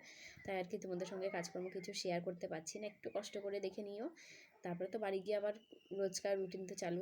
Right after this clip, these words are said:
হবেই, তাই না? যতদিন বাপের বাড়িতে আছে ততদিন একটু আরাম খেয়ে নিই। দেখো রান্না বসে গেছে, এই যে, আহ, ক্যাপসিকাম দিয়ে, আলু দিয়ে, আর এই যে মাছটা দিয়ে হবে। তো ওদের দাদাভাই বললো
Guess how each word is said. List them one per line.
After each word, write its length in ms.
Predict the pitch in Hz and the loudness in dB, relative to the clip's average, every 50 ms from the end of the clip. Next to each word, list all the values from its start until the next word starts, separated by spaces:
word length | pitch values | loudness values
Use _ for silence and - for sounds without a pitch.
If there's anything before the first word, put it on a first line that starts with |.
| 202 196 | 4 2
হবেই, 220 | 180 170 170 165 170 | 4 4 2 0 0
তাই 100 | - - | -4 -4
না? 140 | 254 233 190 175 - - _ _ _ - - _ - - | -4 -4 -6 -10 -14 -18 _ _ _ -20 -20 _ -2 0
যতদিন 360 | 180 180 180 180 190 196 190 | 0 2 2 2 0 0 -2
বাপের 240 | 185 175 190 190 180 | -2 0 0 2 4
বাড়িতে 240 | 185 185 180 180 190 | 4 2 2 2 2
আছে 180 | 190 185 202 196 | 2 2 0 0
ততদিন 340 | 196 180 175 175 180 190 190 190 | -2 -2 -2 -2 -6 -6 -6 -4
একটু 120 | 190 214 | -4 -4
আরাম 220 | 190 175 175 175 185 180 | -2 0 0 0 -2 -2
খেয়ে 160 | - 208 202 | -2 -2 -2
নিই। 160 | 208 240 311 370 - - _ - _ _ - - - _ - _ _ _ - - - - - - - - - - - - - - - - - - | 0 -2 -4 -4 -6 -12 _ -20 _ _ -20 -20 -20 _ -20 _ _ _ -12 -8 -4 -2 0 2 2 4 4 4 4 4 6 6 6 6 6 6
দেখো 180 | 208 202 226 220 220 202 | 6 8 8 8 10 10
রান্না 340 | 185 190 196 196 196 202 214 | 8 8 8 8 8 8 8
বসে 300 | 202 196 208 - 220 208 185 | 8 8 8 8 8 10 10
গেছে, 220 | 190 196 - - 220 | 10 10 10 8 8
এই 160 | 240 240 214 196 | 8 8 8 8
যে, 120 | 196 202 220 214 - - - - - - - 185 | 8 8 8 8 8 8 8 8 8 10 10 10
আহ, 420 | 190 185 185 185 185 180 180 180 185 185 185 - - - - | 10 10 10 10 10 10 10 10 10 10 10 10 10 10 10
ক্যাপসিকাম 680 | - 214 196 - - - - - - 247 - 220 214 220 220 | 10 10 10 10 10 10 10 10 10 10 12 12 12 12 10
দিয়ে, 200 | 214 214 220 226 | 10 10 10 12
আলু 320 | 240 220 190 185 196 190 190 190 | 12 12 12 12 12 10 8 8
দিয়ে, 220 | 202 202 196 208 240 330 - - - - - - - - - - - - | 10 10 10 10 10 8 6 6 4 4 4 4 4 4 4 4 4 6
আর 200 | 165 170 165 170 | 6 6 6 6
এই 100 | 170 175 | 6 6
যে 140 | 180 180 175 180 202 | 6 6 8 8 8
মাছটা 500 | 196 170 156 170 - - - - 220 208 | 8 8 8 8 8 6 6 6 6 6
দিয়ে 220 | 208 202 202 202 208 | 6 6 8 8 8
হবে। 300 | 202 202 180 175 190 220 - - - - - - - - - - - - - - - - | 8 6 6 6 6 4 4 4 2 2 2 2 2 2 2 2 2 2 2 2 2 2
তো 100 | 190 175 175 170 165 170 185 185 - - - - - - - - - - - - - - - - - - - - - - - - - - - - - - - - - - - - - - - - 220 | 2 4 4 4 2 2 2 2 2 2 2 2 2 2 2 2 2 2 2 2 2 4 4 4 6 6 6 6 4 4 4 4 4 4 4 4 2 2 2 2 2 2 4 4 2 2 4 4 6
ওদের 160 | 208 214 220 | 8 8 10
দাদাভাই 500 | 214 196 190 202 214 220 220 220 220 226 214 | 10 10 10 10 8 6 8 8 8 8 8
বললো 280 | 214 220 220 214 214 226 | 8 8 8 8 8 6